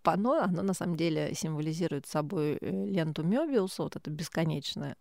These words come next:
«но». Как-то так стилистически это действительно очень издалека особенно напоминает форму уха, и это вот такой интересный объект,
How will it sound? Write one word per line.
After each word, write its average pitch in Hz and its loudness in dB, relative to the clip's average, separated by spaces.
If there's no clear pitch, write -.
«но». 180 2
Как-то - -6
так 156 -2
стилистически - -4
это 147 -4
действительно 156 -4
очень - -6
издалека 156 -2
особенно 175 -2
напоминает 156 -2
форму 170 -4
уха, 180 -4
и 165 0
это 151 -6
вот 147 -10
такой 156 -6
интересный 156 -2
объект, 180 0